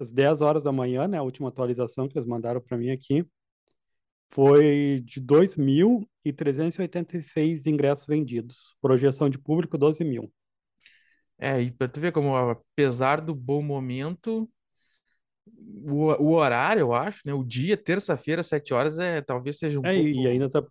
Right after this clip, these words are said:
Speaker 1: previsão de chuva, frio
Speaker 2: chuva,
Speaker 1: ainda, né?
Speaker 2: frio, né? Complicado encher o,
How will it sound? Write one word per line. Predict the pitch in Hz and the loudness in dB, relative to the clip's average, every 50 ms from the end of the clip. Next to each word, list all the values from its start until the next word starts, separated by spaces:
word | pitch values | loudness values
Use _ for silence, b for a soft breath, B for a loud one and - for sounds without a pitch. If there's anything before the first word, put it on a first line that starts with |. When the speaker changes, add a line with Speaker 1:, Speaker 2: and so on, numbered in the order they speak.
| _ _ _ _ _ _ - | _ _ _ _ _ _ -2
Speaker 1:
previsão | 147 139 127 117 143 135 139 151 | 0 0 0 0 -2 -2 -2 -2
de | 143 127 | -2 -6
chuva, | 120 - - - - 160 196 196 175 151 | -10 -16 -10 -2 0 2 2 2 2 0
frio | 123 - - - 131 156 185 190 | -2 -2 -4 -2 0 0 0 0
Speaker 2:
chuva, | 170 | 0
Speaker 1:
ainda, | - - 175 - 156 143 | -2 -2 -2 -2 -2 -2
né? | |
Speaker 2:
frio, | 165 147 131 139 139 160 180 185 | -2 -4 -6 -6 -4 -4 -4 -4
né? | 170 156 147 147 147 | -4 -4 -6 -6 -6
Complicado | - 143 139 143 156 151 143 - 139 147 151 156 | -6 -6 -6 -6 -8 -8 -4 -2 -2 -2 -2 -4
encher | 139 127 - - 131 | -6 -8 -6 -6 -6
o, | 139 139 135 | -4 -4 -6